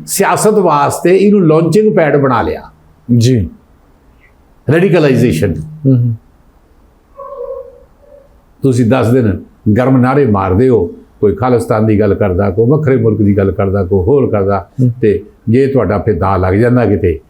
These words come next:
Speaker 2: ਹੂੰ।
Speaker 1: ਕਿਤੇ ਤੁਸੀਂ ਮੈਂਬਰ ਸ਼ੈਂਬਰ ਕਿਤੇ ਬਣ ਜਾਂਦੇ ਆ,
Speaker 2: ਹੂੰ।
Speaker 1: ਕੋਈ ਪਾਰਲੀਮੈਂਟ ਦਾ ਬਣ ਗਿਆ, ਕੋਈ ਵਿਧਾਨ ਸਭਾ ਦਾ ਬਣ ਗਿਆ,
Speaker 2: ਹੂੰ।
Speaker 1: ਤੇ ਅਗਲੇ ਦਿਨ ਸੰਵਿਧਾਨ ਦੀ ਸਹੁੰ ਚੱਕ ਕੇ ਤੇ
Speaker 2: ਹੂੰ।
Speaker 1: ਫਿਰ ਤੁਹਾਡੇ ਜਿਹੜੇ ਤੇਵਰ ਹੈ, ਉਹ ਬਦਲ ਜਾਂਦੇ।
Speaker 2: ਸੰਵਿਧਾਨ ਦੇ ਦਾਇਰੇ ਦੇ ਵਿੱਚ ਲੈ ਕੇ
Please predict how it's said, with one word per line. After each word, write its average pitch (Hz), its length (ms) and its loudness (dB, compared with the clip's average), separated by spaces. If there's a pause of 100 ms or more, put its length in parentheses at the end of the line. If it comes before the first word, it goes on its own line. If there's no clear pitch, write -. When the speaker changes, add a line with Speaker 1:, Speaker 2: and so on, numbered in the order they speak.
Speaker 2:
ਹੂੰ। 139 200 2
Speaker 1:
ਕਿਤੇ 117 220 2
ਤੁਸੀਂ 101 200 2
ਮੈਂਬਰ 101 320 0
ਸ਼ੈਂਬਰ 101 280 0
ਕਿਤੇ 98 180 0
ਬਣ 92 240 -2
ਜਾਂਦੇ 104 280 2
ਆ, 87 100 -4
Speaker 2:
ਹੂੰ। 127 420 -2
Speaker 1:
ਕੋਈ 101 160 -2
ਪਾਰਲੀਮੈਂਟ 107 440 0
ਦਾ 104 100 2
ਬਣ 92 240 -2
ਗਿਆ, 98 160 0
ਕੋਈ 90 160 -2
ਵਿਧਾਨ 92 280 -2
ਸਭਾ 127 220 0
ਦਾ 117 80 2
ਬਣ 95 220 -4
ਗਿਆ, 90 160 -2 (180)
Speaker 2:
ਹੂੰ। 123 200 0
Speaker 1:
ਤੇ 120 100 0
ਅਗਲੇ 120 240 2
ਦਿਨ 110 200 2
ਸੰਵਿਧਾਨ 95 400 0
ਦੀ 101 100 2
ਸਹੁੰ 127 240 -2
ਚੱਕ - 220 -6
ਕੇ 85 180 -6 (460)
ਤੇ 90 80 0
Speaker 2:
ਹੂੰ। 123 120 0
Speaker 1:
ਫਿਰ 113 180 2
ਤੁਹਾਡੇ 87 220 0
ਜਿਹੜੇ 101 220 2
ਤੇਵਰ 101 440 0
ਹੈ, 76 160 -8 (340)
ਉਹ 90 80 -6
ਬਦਲ 87 200 -4
ਜਾਂਦੇ। - 240 -12 (600)
Speaker 2:
ਸੰਵਿਧਾਨ 156 380 2
ਦੇ 170 100 4
ਦਾਇਰੇ 156 260 2
ਦੇ 175 100 4
ਵਿੱਚ 175 260 2 (200)
ਲੈ 143 400 4
ਕੇ 160 380 2